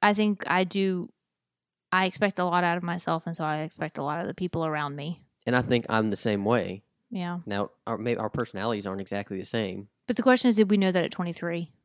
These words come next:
Speaker 1: when we got married?
Speaker 2: I would, again, I think this is a, a, a deeper dive for later, but I think we did. Without, we never would have said that to each other, but I think there were probably identifiable markers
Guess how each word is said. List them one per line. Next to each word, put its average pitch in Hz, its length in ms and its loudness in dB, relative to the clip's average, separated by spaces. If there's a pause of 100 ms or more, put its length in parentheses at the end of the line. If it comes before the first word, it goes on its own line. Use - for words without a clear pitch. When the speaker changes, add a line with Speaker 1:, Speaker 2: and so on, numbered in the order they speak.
(120)
Speaker 1:
when 202 160 2
we 190 80 6
got 180 160 2
married? 170 420 -2
Speaker 2:
I 127 140 2
would, 156 300 4 (320)
again, 120 280 0
I 101 100 -4
think 104 200 -4
this 104 160 -8
is 101 140 -4 (100)
a, 95 60 -6
a, 98 40 -10 (360)
a 101 40 -6 (140)
deeper 107 240 -2
dive 107 300 -4
for 101 80 -4
later, 107 260 2
but - 160 -2
I 107 80 -2
think 107 200 -6
we 101 60 -6
did. 98 300 -6 (120)
Without, 104 420 -2 (1500)
we 117 160 -2
never 107 340 -2
would 113 140 0
have 101 140 -4
said 101 320 -10
that 127 240 -6
to 139 140 -2
each 143 180 -4
other, 143 320 -2 (240)
but 98 100 -6
I 104 60 -8
think 110 220 -8 (1040)
there 107 180 -2
were 101 80 2
probably 101 360 -2 (1200)
identifiable 104 1080 -4
markers 95 680 -6